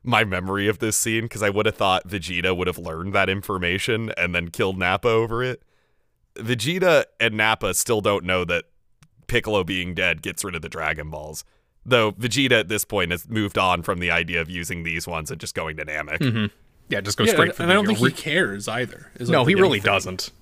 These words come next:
Speaker 3: Yeah.
Speaker 1: Mm. But I do appreciate Krillin being the one, like, "We might still be able to pull something off here." He doesn't say it, but it's obvious that he's talking about, like,
Speaker 2: Mm-hmm.
Speaker 1: "Well, they were talking about Namek, so we could also go to Namek."
Speaker 2: "Huh?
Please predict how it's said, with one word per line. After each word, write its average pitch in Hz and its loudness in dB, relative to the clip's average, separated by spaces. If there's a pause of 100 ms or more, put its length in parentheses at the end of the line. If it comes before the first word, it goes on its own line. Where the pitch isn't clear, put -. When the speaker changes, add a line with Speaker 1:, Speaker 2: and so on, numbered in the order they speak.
Speaker 3:
Yeah. 160 2
Speaker 1:
Mm. 95 -4 (420)
But 147 4
I 151 8
do 190 0
appreciate 160 2
Krillin 123 6
being 104 2
the 101 4
one, 98 4
like, 92 2
"We 117 -2
might 110 4
still 117 2
be 101 0
able 95 2
to 90 -4
pull 101 -4
something 92 -4
off 87 0
here." 80 -2 (280)
He 127 0
doesn't 170 4
say 101 2
it, 156 2
but 120 2
it's 113 0
obvious 117 4
that 98 -2
he's 95 -2
talking 98 2
about, 87 0
like, 85 0
Speaker 2:
Mm-hmm. 120 2
Speaker 1:
"Well, 117 6
they 117 6
were 117 2
talking 87 -4
about 82 -4
Namek, 80 -2
so - -2
we 101 -6
could - -8
also 92 -4
go 78 -8
to 76 -12
Namek." 80 -2 (880)
Speaker 2:
"Huh? 180 -4